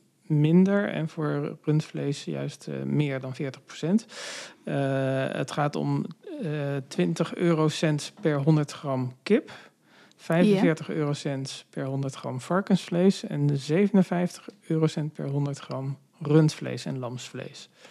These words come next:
Speaker 2: Oké, dus je, je, je differentieert het per vleessoort, maar gemiddeld kom je dan op veertig procent, eh, hoger.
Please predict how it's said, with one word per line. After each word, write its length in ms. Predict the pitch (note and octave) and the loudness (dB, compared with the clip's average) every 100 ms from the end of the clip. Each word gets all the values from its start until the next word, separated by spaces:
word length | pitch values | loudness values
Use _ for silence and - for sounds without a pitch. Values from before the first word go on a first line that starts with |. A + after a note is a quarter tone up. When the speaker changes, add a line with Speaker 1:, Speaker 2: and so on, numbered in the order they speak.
| - - | -20 0
Speaker 2:
Oké, 200 | D4+ C4+ | 4 6
dus 140 | G#3 A3+ | 4 2
je, 420 | - A#3+ A#3+ A#3 | 2 4 4 4
je, 400 | A3 A3+ G#3+ G#3+ - | 4 4 4 2 -4
je 400 | G#3+ G#3 G3+ G3+ | -4 -2 0 0
differentieert 560 | G3 A3 A3 - D4 E4+ | 0 0 0 2 2 2
het 180 | A#3 - | 0 4
per 240 | C#4+ C#4+ | 6 6
vleessoort, 760 | - B3+ D#4 - D#4 D4 D#4 - | 4 4 4 2 4 6 6 4
maar 180 | A3+ | 0
gemiddeld 440 | A#3 G#3 A#3 C#4+ C#4 | 2 4 6 6 4
kom 180 | C4 B3 | 2 4
je 80 | |
dan 200 | A#3 A3+ | 4 2
op 160 | - G3 | 0 -4
veertig 320 | - G#3+ G#3+ | 0 0 -2
procent, 480 | - G3+ G3+ F#3+ F#3+ | -6 -4 -2 -4 -4
eh, 380 | F#3 F#3 F3+ F3+ | -6 -4 -6 -2
hoger. 400 | F3+ D3+ D3+ | -4 -4 -6